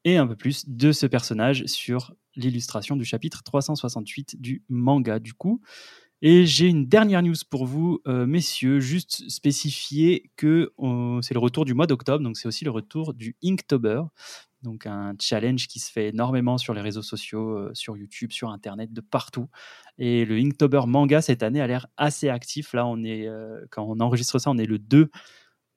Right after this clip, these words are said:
octobre, et ben, j'ai déjà vu des Inktober de malades, notamment une personne sur Twitter. Alors, j'ai plus le hâte, mais vous pouvez chercher qui fait un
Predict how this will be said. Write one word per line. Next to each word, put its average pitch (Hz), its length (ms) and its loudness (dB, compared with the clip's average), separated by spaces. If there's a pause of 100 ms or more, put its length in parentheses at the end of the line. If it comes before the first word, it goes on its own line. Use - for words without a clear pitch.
octobre, 143 500 4
et 113 140 -4
ben, 110 180 -2
j'ai 110 140 -6
déjà 127 320 0
vu 135 180 -6
des 123 160 -2
Inktober 117 400 -2
de 110 80 -4
malades, 117 500 -2
notamment 123 440 0
une 123 120 -2
personne 123 320 -4
sur - 200 -10
Twitter. 123 360 -4 (120)
Alors, 113 200 -6
j'ai 113 140 -6
plus 143 220 -4
le 139 200 2
hâte, 135 300 2
mais 113 160 -2
vous 110 160 -10
pouvez 120 220 -2
chercher 127 320 -4
qui - 80 -12
fait 120 160 -2
un 107 320 -4